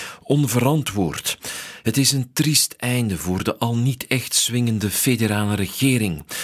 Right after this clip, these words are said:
Maar het moment kan wel niet pijnlijker zijn. Net nu ons land voorzitter is geworden van de Raad van Europa en echt moeilijke dossiers op tafel moet leggen,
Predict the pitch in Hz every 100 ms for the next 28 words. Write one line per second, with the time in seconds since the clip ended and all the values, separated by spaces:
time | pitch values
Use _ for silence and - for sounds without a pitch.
0 | - - - 80 82 104 - 117 107 120
1 | 123 - - 123 113 117 117 120 - -
2 | 117 110 107 110 98 - 117 131 107 76
3 | - - - - 101 135 - 127 127 -
4 | 139 131 - 120 123 95 101 120 127 123
5 | - 117 - 117 107 110 107 107 101 98
6 | 107 107 - 110 110 123 147 139 139 120
7 | 117 - - - - 92 87 98 - 113
8 | 135 139 - 110 98 - 147 - 104 -
9 | 113 101 - 104 104 101 98 98 131